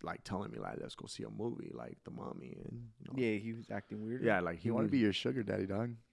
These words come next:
Speaker 1: Or maybe.
Speaker 2: <laughs>
Speaker 1: You know
Speaker 2: I
Speaker 1: what's
Speaker 2: mean, dog, you
Speaker 1: funny?
Speaker 2: should've just
Speaker 1: The
Speaker 2: taken
Speaker 1: Chino,
Speaker 2: pictures.
Speaker 1: the Chino had an adopted kid, and he was a white kid.
Speaker 2: Mm-hmm.
Speaker 1: So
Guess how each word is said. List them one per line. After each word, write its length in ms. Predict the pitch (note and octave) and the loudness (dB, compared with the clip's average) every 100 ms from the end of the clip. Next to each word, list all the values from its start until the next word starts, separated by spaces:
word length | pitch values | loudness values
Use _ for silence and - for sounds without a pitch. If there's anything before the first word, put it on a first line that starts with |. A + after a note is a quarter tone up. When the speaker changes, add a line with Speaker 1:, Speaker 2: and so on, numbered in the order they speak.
| - | -10
Speaker 1:
Or 80 | |
maybe. 640 | F2 E2+ F#2 F#2+ F#2+ G#2+ G2 | -6 -2 0 0 2 2 2
Speaker 2:
<laughs> 360 | - - F3 | 0 -2 0
Speaker 1:
You 60 | B2 | 8
know 80 | D#3 | 10
Speaker 2:
I 20 | |
Speaker 1:
what's 80 | G3 | 12
Speaker 2:
mean, 80 | C#3+ | 10
dog, 160 | C3+ C3 | 10 10
you 60 | |
Speaker 1:
funny? 120 | C#3 F#3+ | 10 6
Speaker 2:
should've 200 | A#2+ G2 | 4 0
just 160 | F#2+ - | -4 4
Speaker 1:
The 40 | |
Speaker 2:
taken 80 | F2+ | 4
Speaker 1:
Chino, 360 | F2 C3+ D3 E3+ | 6 4 6 4
Speaker 2:
pictures. 200 | E3 - | 0 -2
Speaker 1:
the 100 | A#2 | 0
Chino 460 | A2 - B2+ C3 A#2+ - - | 0 0 0 0 -2 -6 -10
had 240 | - A2 | 0 2
an 100 | G#2+ | 4
adopted 520 | G2 F#2 F#2 - - - | 2 2 2 0 -8 0
kid, 340 | C3 A2+ - - | 4 4 2 -6
and 80 | G#2+ | -4
he 60 | G2 | -2
was 120 | F#2 | -2
a 60 | |
white 280 | E2+ F#2+ G#2+ | 2 4 4
kid. 240 | - F2 - - _ _ - | 0 -10 -10 -16 _ _ -12
Speaker 2:
Mm-hmm. 180 | G#2+ A2+ F#2 G#2 | -10 -10 -14 -16
Speaker 1:
So 480 | - - A2 F#2+ F#2 | -4 4 4 4 0